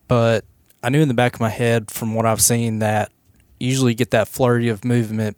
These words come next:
back to bed, and it's really magnified when that overhead underfoot is like that, you know, four, five, six, seven, eight,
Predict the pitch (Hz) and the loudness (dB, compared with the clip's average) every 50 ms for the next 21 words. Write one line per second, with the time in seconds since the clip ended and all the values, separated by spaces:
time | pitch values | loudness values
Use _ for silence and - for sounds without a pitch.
0 | _ - 120 113 113 107 - - 123 110 113 120 113 113 113 107 90 107 113 117 | _ -4 -2 0 0 -2 -2 -4 -4 -2 0 0 0 0 0 -2 -4 -6 -6 -6
1 | 101 - - 131 127 135 135 127 127 120 113 110 110 - - - 120 120 123 120 | -6 -6 -2 0 0 2 2 2 2 2 0 -2 -4 -8 -12 -4 -2 0 0 0
2 | 117 120 117 107 - - 113 107 107 107 104 101 - _ _ _ _ _ _ _ | 0 -2 -6 -4 -2 -2 0 0 0 -2 -4 -4 -8 _ _ _ _ _ _ _
3 | _ _ - - 120 117 113 113 110 107 120 123 117 117 110 120 120 117 117 117 | _ _ -6 -4 -2 0 0 0 2 2 0 0 0 0 0 2 2 2 2 2
4 | 113 110 104 - - 123 120 117 107 104 107 101 113 110 107 - - 110 98 92 | 0 0 -2 -2 -2 0 0 0 0 0 -2 -2 -2 -2 -2 -2 -4 -4 -4 -4
5 | - - - _ _ - - _ _ _ _ _ _ _ _ - 107 110 113 110 | -8 -14 -20 _ _ -20 -20 _ _ _ _ _ _ _ _ -8 -6 -4 -2 -2
6 | 107 104 - _ _ _ _ _ _ _ _ _ _ _ - - - 127 117 113 | -4 -4 -6 _ _ _ _ _ _ _ _ _ _ _ -6 -2 0 2 2 2
7 | 107 - - 123 117 113 117 117 113 107 - - - _ - - - - 131 120 | 0 0 0 2 2 4 4 4 2 0 -2 -8 -12 _ -2 0 0 2 2 0
8 | 117 110 - - - - - 127 120 117 110 117 113 110 101 110 120 123 120 | 0 -2 -2 0 2 2 4 2 2 0 0 -4 -6 -4 -4 -2 -2 -2 -2